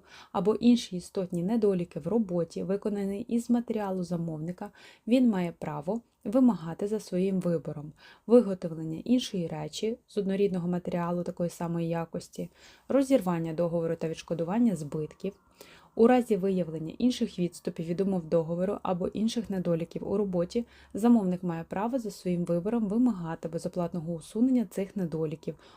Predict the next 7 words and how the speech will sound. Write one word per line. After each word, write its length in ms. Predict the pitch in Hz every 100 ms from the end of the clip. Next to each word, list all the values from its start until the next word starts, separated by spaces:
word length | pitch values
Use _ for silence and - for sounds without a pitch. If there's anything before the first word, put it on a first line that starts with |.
| _
у 100 | 202
розумний 460 | 196 185 185 233 208
строк 480 | - - 147 - _
або 440 | - 160 160 196 - -
відшкодування 760 | 202 - 196 180 175 160 160 160
його 340 | - 185 151 165
витрат 500 | 160 226 190 156